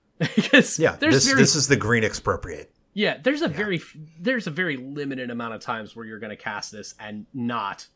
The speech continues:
Speaker 1: Entwine it,
Speaker 2: Oh,
Speaker 1: unless
Speaker 2: yeah.
Speaker 1: you're literally looking at the two cards that you would get.
Speaker 2: Sure, if
Speaker 1: and
Speaker 2: you
Speaker 1: your
Speaker 2: have a,
Speaker 1: hand
Speaker 2: like, a
Speaker 1: already.
Speaker 2: fat hand, you could get away with casting just the second mode, but I would
Speaker 1: Right.
Speaker 2: never cast just the first mode.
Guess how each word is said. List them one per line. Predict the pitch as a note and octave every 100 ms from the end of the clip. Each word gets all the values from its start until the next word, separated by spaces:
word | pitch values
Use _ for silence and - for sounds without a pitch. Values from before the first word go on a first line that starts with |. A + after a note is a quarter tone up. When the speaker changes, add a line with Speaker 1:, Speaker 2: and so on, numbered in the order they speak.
| _ -
Speaker 1:
Entwine | A#2+ - G#2 G#2
it, | G2+
Speaker 2:
Oh, | C3 C3
Speaker 1:
unless | C3 C#3 -
Speaker 2:
yeah. |
Speaker 1:
you're | C#3
literally | A#2 B2+ D#3 C3+ B2 A#2 A2+ -
looking | B2+ C#3+ C#3 B2
at | A#2
the | A#2+
two | - C3
cards | - A2+ F#2+
that | A#2 G#2+
you | A2
would | G#2+ F#2+
get. | A#2+ A2 - - _ _ _ _
Speaker 2:
Sure, | - - E3+ E2
if |
Speaker 1:
and | A#2 C3+
Speaker 2:
you | A3+
Speaker 1:
your | F3+
Speaker 2:
have |
a, | G#2
Speaker 1:
hand |
Speaker 2:
like, | G#2 G2+
a |
Speaker 1:
already. | - F2+
Speaker 2:
fat | - - D#3+ A#2 G#2
hand, | G#2+ F#2+ E2+ D#2+ D2+ -
you | C3 A#2+
could | A#2 G2+
get | G#2
away | F#2+ F2+
with | F2 D#2 -
casting | F#2+ F2 G2+ F2 E2
just | E3 -
the | -
second | - G2 F#2+ A#2
mode, | B2+ D3 D3+ - - - -
but | -
I | D3
would | B2+ E2
Speaker 1:
Right. | E2+
Speaker 2:
never | F2+ G2+ E3+ G#2
cast | F#2 F#2 E2+ -
just | F2+ G2+ A2+ -
the | -
first | - F#2 A#2+ -
mode. | D#2 D#2+